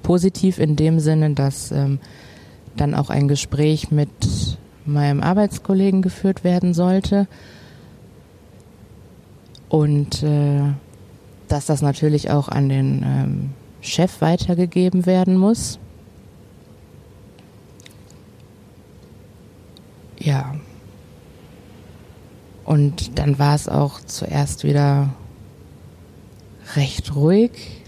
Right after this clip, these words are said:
nach dem Gespräch, was mein Arbeitskollege mit dem Vorgesetzten hatte.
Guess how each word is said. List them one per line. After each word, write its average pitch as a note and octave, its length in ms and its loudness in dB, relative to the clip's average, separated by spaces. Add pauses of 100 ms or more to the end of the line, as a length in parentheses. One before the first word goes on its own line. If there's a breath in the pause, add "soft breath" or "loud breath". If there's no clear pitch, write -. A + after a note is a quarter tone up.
nach F3+ 260 2
dem F3 560 2 (320)
Gespräch, E3 440 0
was D#3+ 160 -2
mein D#3 160 0
Arbeitskollege D#3 720 0
mit D3+ 200 0
dem D3 280 0
Vorgesetzten D#3 720 0
hatte. D#3 260 -2